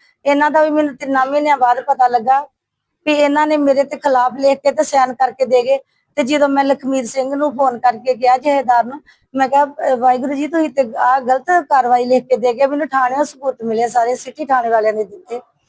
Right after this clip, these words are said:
ਵੀ ਤੁਹਾਡੇ ਖਿਲਾਫ ਤੋਂ ਉਹਨੇ ਆਹ ਕਾਰਵਾਈ ਕਰ ਦਿੱਤੀ।" ਫਿਰ ਇਹ ਆਏ, ਮੇਰੇ ਘਰ ਆਏ, ਲਖਮੀਰ ਸਿੰਘ ਆਇਆ, ਤਰਨਤਾਰਨ ਗੁਰਦੁਆਰੇ ਦਾ ਵੀ ਉਹ ਪ੍ਰਧਾਨ ਸੀ, ਨਿਸ਼ਾਵਰਜੀਤ ਸਿੰਘ, ਉਹ ਵੀ ਆਏ। ਫਿਰ ਘਰੋਂ ਮੈਨੂੰ ਆਣ ਕੇ ਲੈ ਕੇ ਗਏ,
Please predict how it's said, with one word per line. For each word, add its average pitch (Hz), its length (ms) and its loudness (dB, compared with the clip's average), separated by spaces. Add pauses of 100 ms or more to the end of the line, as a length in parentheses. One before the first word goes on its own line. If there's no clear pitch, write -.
(240)
ਵੀ 302 60 0
ਤੁਹਾਡੇ 285 280 4
ਖਿਲਾਫ 254 320 2
ਤੋਂ 262 140 -2
ਉਹਨੇ 269 140 2
ਆਹ 262 140 4
ਕਾਰਵਾਈ 226 400 0
ਕਰ 220 200 -2
ਦਿੱਤੀ।" 202 360 -10 (460)
ਫਿਰ 302 200 2
ਇਹ 294 260 2
ਆਏ, 262 300 2
ਮੇਰੇ 277 260 2
ਘਰ 285 220 2
ਆਏ, 247 120 2
ਲਖਮੀਰ 262 420 -4
ਸਿੰਘ 262 320 -4
ਆਇਆ, 262 300 4 (340)
ਤਰਨਤਾਰਨ 277 500 0
ਗੁਰਦੁਆਰੇ 240 540 0
ਦਾ 254 160 0
ਵੀ 294 100 -2
ਉਹ 285 40 0
ਪ੍ਰਧਾਨ 262 460 -2
ਸੀ, 247 160 -6 (680)
ਨਿਸ਼ਾਵਰਜੀਤ 233 680 0
ਸਿੰਘ, 247 280 -6 (320)
ਉਹ 277 140 2
ਵੀ 330 160 0
ਆਏ। 277 260 2
ਫਿਰ 285 200 0
ਘਰੋਂ 285 320 2
ਮੈਨੂੰ 254 280 0
ਆਣ 240 180 0
ਕੇ 254 140 0
ਲੈ 247 240 4
ਕੇ 240 160 -8
ਗਏ, 233 300 0